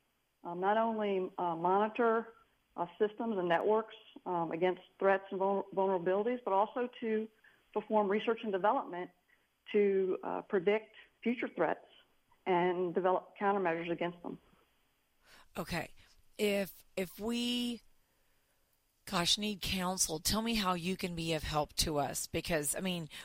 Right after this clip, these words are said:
Speaker 2: we may not know where to begin. All this thing sounds good. We could go to fezbidops dot com and, <laughs> and look, but then what do we do next? That's, that's where you come in.
Speaker 1: Right. Um,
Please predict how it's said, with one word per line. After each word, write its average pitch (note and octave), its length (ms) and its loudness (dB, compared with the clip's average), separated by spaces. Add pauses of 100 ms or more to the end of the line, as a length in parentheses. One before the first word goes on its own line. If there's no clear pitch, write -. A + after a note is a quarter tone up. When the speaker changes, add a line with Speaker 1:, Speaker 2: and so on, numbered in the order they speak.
Speaker 2:
we G#3 120 0
may G#3 180 2
not G#3+ 180 0
know F#3 100 0
where F3+ 160 4
to E3+ 60 0
begin. D#3+ 340 -4
All E3 140 2
this E3+ 180 -2
thing F3 240 -6
sounds D3+ 300 -4
good. F3 180 -4
We D#3+ 120 -4
could D3+ 140 -12
go F#3+ 120 4
to E3 60 0
fezbidops D#3+ 1080 0
dot D3 280 2 (160)
com D#3+ 500 -2
and, D#3 320 -2 (160)
<laughs> - 160 -20
and F3 160 -2
look, F#3 260 2
but F#3+ 160 0
then F3+ 320 0
what F3+ 160 2
do F3 60 2
we E3 140 -4
do D#3 200 -4
next? D#3 340 -4
That's, - 360 0
that's - 320 0
where F#3 100 0
you E3 200 -4
come D3+ 240 -8
in. B2+ 140 -12 (1040)
Speaker 1:
Right. - 240 6 (400)
Um, F3+ 360 4